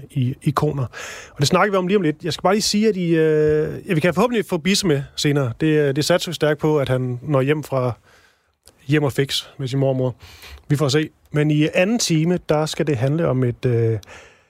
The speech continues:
et band, der før hed Slaughter Beach, og nu hedder Terrence. De er ude med en, øh, ny single. De holdt en pause på sådan tre-fire år, havde vist egentlig lidt opgivet det her, øh, band,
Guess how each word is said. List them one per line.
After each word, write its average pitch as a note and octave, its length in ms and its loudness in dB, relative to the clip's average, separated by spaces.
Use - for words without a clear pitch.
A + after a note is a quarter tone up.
et - 120 -2
band, D3+ 320 0
der C#3+ 100 2
før G#3 300 2
hed F3+ 160 0
Slaughter E3 360 0
Beach, - 680 -4
og D#3+ 80 -2
nu D#3+ 120 4
hedder D3 300 2
Terrence. D3+ 540 0
De D3+ 40 0
er D3 40 2
ude D3 100 2
med D#3+ 180 2
en, C3 160 0
øh, B2 360 0
ny D#3+ 180 2
single. C#3+ 440 0
De F3 60 2
holdt F#3+ 180 0
en D3 60 -6
pause C#3 300 0
på C3+ 180 0
sådan C3 440 -2
tre-fire F3+ 420 2
år, D#3+ 180 2
havde C3 140 -2
vist B2+ 120 -4
egentlig D3 220 2
lidt C#3+ 100 -2
opgivet C#3 380 -2
det C3+ 120 2
her, B2+ 260 0
øh, A#2 320 0
band, C#3+ 220 2